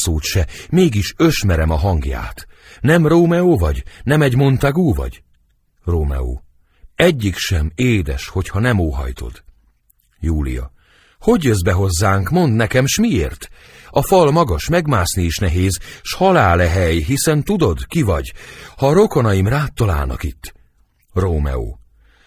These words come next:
Szerelmem könnyű szárnyán szálltam által.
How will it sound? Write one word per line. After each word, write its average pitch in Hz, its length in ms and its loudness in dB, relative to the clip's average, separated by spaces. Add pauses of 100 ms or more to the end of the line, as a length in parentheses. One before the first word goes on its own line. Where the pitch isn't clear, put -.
(520)
Szerelmem 160 600 4
könnyű 151 440 2
szárnyán 85 600 0
szálltam 76 520 -2
által. 65 680 -8